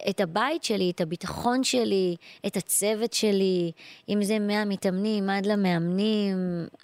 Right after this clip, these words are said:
עד לשותפים שלי, הרגשתי שאני תמיד אהיה מוקפת, ואני כן יכולה לחזור ולצאת ולבחון ולבדוק ולשחרר רגע, והכל יהיה בסדר.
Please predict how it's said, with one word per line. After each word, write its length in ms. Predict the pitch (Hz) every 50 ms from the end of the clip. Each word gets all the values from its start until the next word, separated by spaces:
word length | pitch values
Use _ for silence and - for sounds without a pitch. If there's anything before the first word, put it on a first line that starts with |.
| - -
עד 180 | - - 190 185
לשותפים 600 | 208 202 - - 175 - 180 - - 233 254 262
שלי, 320 | 254 - 285 285 294 311 311 - - - - - - -
הרגשתי 320 | - 220 254 294 294 339 330
שאני 220 | 285 285 262 254
תמיד 300 | - 247 226 233 247 233
אהיה 200 | 262 247 226 220
מוקפת, 520 | 214 220 214 - 185 185 - - 214 - 214
ואני 240 | 233 240 240 254 254 -
כן 160 | - 311 330 339
יכולה 320 | 359 - - - 233 220 208
לחזור 500 | 208 180 180 - 185 220 226 247 254 233 208
ולצאת 640 | 196 180 175 170 - - - 233 254 302 294 - 185 165
ולבחון 760 | 175 170 165 - - - 170 170 - 233 254 285 302 330 339 - - - - - - - -
ולבדוק 960 | 170 170 185 180 170 170 170 170 165 160 175 208 214 240 277 302 - - - - - - - - - - _ _ 165
ולשחרר 1800 | 160 160 170 185 185 180 175 180 175 170 165 - - _ _ - 185 185 185 170 - - 170 147 139 139 135 175 165 160 180 202 220 240 240
רגע, 260 | 262 277 285 262 294 311 311 262
והכל 600 | 190 175 165 - _ _ _ _ - - 285 285 262
יהיה 180 | 262 247 233 214
בסדר. 540 | 208 196 - - 226 214 170 160 - -